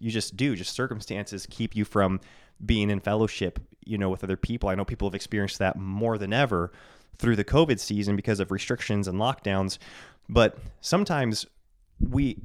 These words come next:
inadvertently just are isolating ourselves, and then we go put ourselves around other believers, and we hear what's going on, what the Lord's teaching them,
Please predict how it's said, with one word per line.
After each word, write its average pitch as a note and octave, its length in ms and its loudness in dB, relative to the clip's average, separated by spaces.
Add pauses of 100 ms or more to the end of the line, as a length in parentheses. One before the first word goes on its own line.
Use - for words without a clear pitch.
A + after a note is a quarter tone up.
inadvertently A#2+ 640 0
just - 280 -4 (100)
are A#2+ 160 4
isolating A#2+ 560 0
ourselves, G2+ 520 -2
and A#2+ 120 0
then A#2+ 80 2
we A2+ 100 2
go B2+ 220 6
put C3 220 0
ourselves B2 380 0
around G#2+ 300 2
other A2 160 2
believers, G2+ 720 0 (220)
and A#2+ 100 4
we A2+ 80 2
hear B2 260 0
what's G#2+ 200 -2
going G#2+ 280 2
on, G#2 260 2
what A#2 200 -4
the G2+ 80 -4
Lord's G#2+ 240 0
teaching G#2 460 -6
them, G2 340 -2